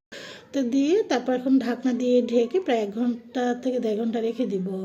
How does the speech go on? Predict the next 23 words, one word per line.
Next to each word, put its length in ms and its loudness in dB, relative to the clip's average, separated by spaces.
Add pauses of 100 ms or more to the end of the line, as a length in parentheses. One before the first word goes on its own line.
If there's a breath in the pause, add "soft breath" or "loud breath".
(760)
অনেক 140 4
ফুলে 340 4
গিয়েছে, 540 8
তো 120 -2
আমি 280 4
আসলে 520 6
খেয়াল 300 6
করিনি। 460 8
আমি 160 2
ভাবছি 200 2
ক্যামেরাটা 420 2
on 260 2
ছিল, 220 0
আমি 200 0
এর 140 2
আগে 200 2
কিন্তু 240 0 (100)
হাত 200 -4
দিয়ে 220 4
চাপ 280 -2
দিয়ে 260 2
ফেলেছি, 520 2
এটা 320 -2